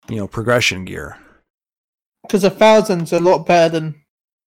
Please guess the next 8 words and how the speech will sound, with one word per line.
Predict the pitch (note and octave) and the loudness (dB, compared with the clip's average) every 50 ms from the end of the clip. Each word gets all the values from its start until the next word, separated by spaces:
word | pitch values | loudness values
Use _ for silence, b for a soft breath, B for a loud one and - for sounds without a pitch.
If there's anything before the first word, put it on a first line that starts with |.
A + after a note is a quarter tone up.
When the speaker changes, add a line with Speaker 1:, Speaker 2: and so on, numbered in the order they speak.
| _ _ _ _ _ _ _ _ _ _ _ _ _ _ _ _ _ _ - | _ _ _ _ _ _ _ _ _ _ _ _ _ _ _ _ _ _ -8
Speaker 2:
the | A3 F3 | -8 -8
three | D3 - - F3+ E3+ | -6 -2 0 0 2
hundred | D#3+ D#3 E3 D#3 D#3+ D3+ D3+ D3+ - _ _ - | 2 0 -2 -4 -6 -8 -8 -10 -14 _ _ -10
gear. | - C#3 D3+ D#3 - _ _ _ _ - - | -8 -8 -8 -8 -14 _ _ _ _ -12 -6
I | G#3 F3+ | -4 -2
mean, | F3+ E3 | -2 -4
four | D3+ - F#3 E3+ | -2 0 0 0
hundred. | E3 D#3+ D3+ C#3+ C#3+ - | 0 0 -4 -6 -8 -8